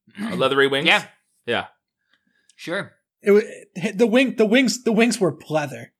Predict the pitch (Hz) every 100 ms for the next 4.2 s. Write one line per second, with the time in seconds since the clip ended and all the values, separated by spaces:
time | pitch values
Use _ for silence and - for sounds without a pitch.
0 | _ 160 165 202 202 139 - 156 147 -
1 | - 92 151 147 165 120 120 104 - 120
2 | - 180 123 117 110 117 123 113 110 110
3 | 107 98 104 - 98 92 92 - - 90
4 | 90